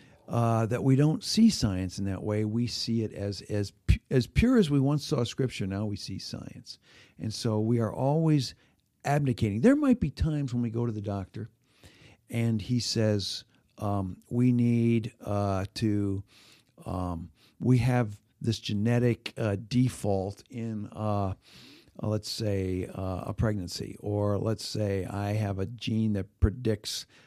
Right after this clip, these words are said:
I'm going to be insane in three years, or I have a gene."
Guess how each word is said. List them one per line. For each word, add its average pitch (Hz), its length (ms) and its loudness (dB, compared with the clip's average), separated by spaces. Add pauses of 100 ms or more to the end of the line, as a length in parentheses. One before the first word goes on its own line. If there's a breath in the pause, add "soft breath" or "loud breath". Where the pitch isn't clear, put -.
(140 soft breath)
I'm 107 260 -2
going 107 300 2
to 85 60 -2
be 104 300 2
insane 98 560 0
in 90 260 -4
three 98 520 -2 (320 soft breath)
years, 95 460 -2
or 120 240 -6
I 139 120 0
have 147 140 0
a 151 60 -2
gene." 135 460 -6